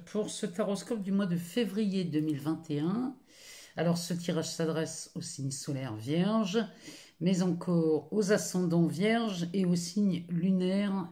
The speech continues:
Vierges. Ce tirage est pour vous, donc pour le mois de février deux mille vingt et un. Alors, on va commencer par les tarots,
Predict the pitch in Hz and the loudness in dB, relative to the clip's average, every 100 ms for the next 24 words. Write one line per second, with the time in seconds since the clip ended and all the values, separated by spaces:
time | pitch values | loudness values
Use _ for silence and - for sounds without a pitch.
0 | - 135 165 175 185 175 180 - - - | -12 -2 2 2 2 -2 -6 -8 -20 -20
1 | - - - - 170 - 165 170 165 - | -20 -20 -16 -8 -6 -2 0 2 -2 -2
2 | 151 139 165 202 160 147 - 156 156 175 | -4 -2 -2 -2 -2 -4 -4 -2 2 2
3 | 139 - 165 151 170 165 135 170 165 143 | 0 -4 -4 0 0 0 2 2 2 2
4 | 151 - 156 196 247 - - - - - | -4 -2 0 0 -2 -6 -20 -20 -20 -20
5 | - - - - 226 214 202 208 226 220 | -20 -20 -20 -2 6 6 8 4 4 2
6 | - 254 202 196 175 208 175 214 285 | 2 0 2 2 2 2 4 4 4